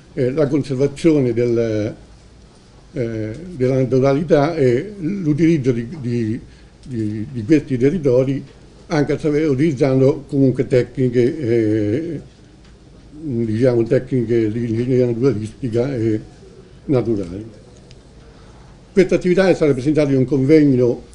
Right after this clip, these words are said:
chiamato appunto S O S Lune, cui è stato presentato ufficialmente il, il lavoro, e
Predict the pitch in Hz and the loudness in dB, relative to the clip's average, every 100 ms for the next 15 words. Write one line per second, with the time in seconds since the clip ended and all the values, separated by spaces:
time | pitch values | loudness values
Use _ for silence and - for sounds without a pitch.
0 | - 127 127 127 113 - 131 127 127 123 | -8 -2 0 2 0 -2 -2 0 -2 0
1 | 131 123 131 120 120 120 165 196 - - | -2 0 -2 0 2 2 2 -2 -14 -20
2 | - - 127 143 131 120 139 120 127 113 | -14 -2 -2 2 0 0 -2 0 0 0
3 | 127 110 117 113 127 104 101 107 123 156 | -2 -2 0 2 2 2 -2 -4 -4 -6
4 | 104 110 101 101 98 - - - - - | -6 -6 -6 -8 -10 -14 -20 -20 -20 -20
5 | - 131 123 107 101 110 165 - 180 143 | -10 -4 -2 0 -2 -2 -4 2 4 4